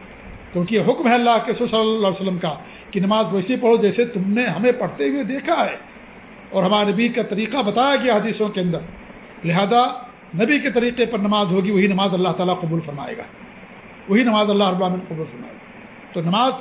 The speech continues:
قائم کرنا ہے، اس کے ارکان کے ساتھ، واجبات کے ساتھ، اور اس کے شرطوں کے ساتھ، اور سنن اور مستحبات کے ساتھ، آداب کے ساتھ، ان تمام چیزوں کو فالو کرنے کے بعد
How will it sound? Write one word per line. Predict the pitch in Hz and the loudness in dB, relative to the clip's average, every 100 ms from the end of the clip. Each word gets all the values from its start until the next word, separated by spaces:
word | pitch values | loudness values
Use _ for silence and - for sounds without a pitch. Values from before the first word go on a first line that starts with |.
| - | -4
قائم | 226 277 247 | 0 0 0
کرنا | 202 180 | -4 -4
ہے، | - - - - - - | -6 -12 -20 -20 -20 -8
اس | 190 180 | -8 -2
کے | 220 | -2
ارکان | 180 202 214 208 | 0 0 0 -2
کے | 196 - | -6 0
ساتھ، | 170 165 - - - - | -2 -2 -10 -20 -18 -4
واجبات | 180 185 180 220 220 214 | 0 0 2 2 2 -2
کے | 175 | -2
ساتھ، | 185 170 - - - - - - | -2 -2 -6 -18 -20 -20 -20 -6
اور | 190 214 | 2 4
اس | 208 - | 2 0
کے | 214 | -2
شرطوں | 202 202 202 285 | 0 -4 -2 -4
کے | 220 190 | -2 -2
ساتھ، | 202 175 - - - - | 0 -2 -2 -16 -20 -18
اور | - 196 220 - - | -2 0 0 -2 -2
سنن | 214 214 - - - | 0 0 -4 -16 -8
اور | - 190 | -2 0
مستحبات | 185 - 156 170 214 240 240 | 0 -4 -4 0 2 2 0
کے | 220 | -4
ساتھ، | 202 185 180 | -2 -2 -2
آداب | 170 170 220 240 240 | -4 2 4 2 0
کے | 214 | -4
ساتھ، | 196 185 - - - - | -2 -4 -6 -18 -20 -8
ان | 226 214 | -4 -4
تمام | 190 202 294 277 | 0 2 2 0
چیزوں | 254 233 240 | -2 0 2
کو | 247 220 | 2 2
فالو | 214 214 | 2 2
کرنے | 208 202 196 | 0 0 0
کے | 196 196 | -2 0
بعد | 214 | 2